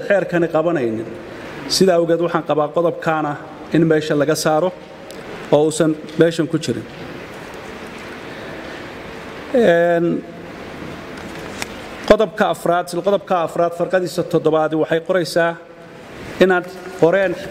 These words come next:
inaan xubno ay jiraan aan xeerkan lagu dhaqaynin oo kooban, een, xubnahaas oo ku cad qodobkaas. Waxaan soo jeedinayaa in xeerkani uu noqdo xeer lagu dhaqo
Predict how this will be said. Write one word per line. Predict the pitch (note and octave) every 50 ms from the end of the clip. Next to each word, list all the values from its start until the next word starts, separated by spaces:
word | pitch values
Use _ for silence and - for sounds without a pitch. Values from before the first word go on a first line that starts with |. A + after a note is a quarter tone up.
| - -
inaan | E3+ F3 E3+ D#3 - -
xubno | E3 D#3 F#3 G3
ay | F#3 E3+ E3+ E3
jiraan | - - E3+ E3 E3 D#3+ D#3+ D#3+
aan | D#3 D#3
xeerkan | - - F#3 E3+ - - F3 E3+
lagu | E3 E3+ F#3 F#3+
dhaqaynin | F3 F3 - F3 F3 F3+ F3+ F#3 F3
oo | F3 E3+
kooban, | E3+ - F3+ F3+ F3+ F3+ G#3 A3+ A3+ - - - - - - - - - - - - - - - - - - - -
een, | D3 D#3 D#3 D#3 D#3+ D#3 -
xubnahaas | - E3 G3 G#3 F#3+ F#3 E3+ F3+ F#3
oo | D#3+
ku | E3 - G#3+
cad | - D#3+ E3 D#3+ - - - - - - - -
qodobkaas. | F#3 E3+ D#3 - - - - - - - - - - - - - - - - - - - - - - - - - -
Waxaan | D3+ C#3+ - E3 D#3
soo | - - F#3+ G#3
jeedinayaa | G3+ - - G3 F#3 E3+ F#3 F#3 E3 D#3+ D#3 D#3 D#3+ D#3+ - - - - - - - - - - - - - - - - -
in | F3+ F#3
xeerkani | - - F#3+ F#3+ E3+ F3+ - F3+ D#3 D#3+ D#3+ -
uu | E3 E3
noqdo | D#3+ D#3+ D3 D#3+ F3
xeer | E3+ - F#3 F3+ E3
lagu | D#3+ D3+ D3+ E3 D#3+
dhaqo | D3+ C3+ - C#3+